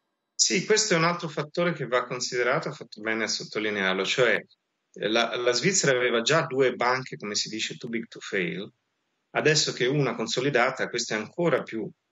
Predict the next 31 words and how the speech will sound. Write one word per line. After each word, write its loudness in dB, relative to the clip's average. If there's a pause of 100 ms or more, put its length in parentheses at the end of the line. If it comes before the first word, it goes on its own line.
(340)
eh, 0
<laughs> -6
diciamo, 0
too -4
big -2
to -10
fail 2 (380)
delle 0
due 2
precedenti. 0 (400)
E 2
questo 2
era 4
anche 0
un 0
altro -2
dei 0
fattori -2
che -8
purtroppo -2
ha -2
condotto -4
a -4
questa -2
scelta 0
un -2
po' 2
obbligata, 0
nel -2
senso 2
che, 2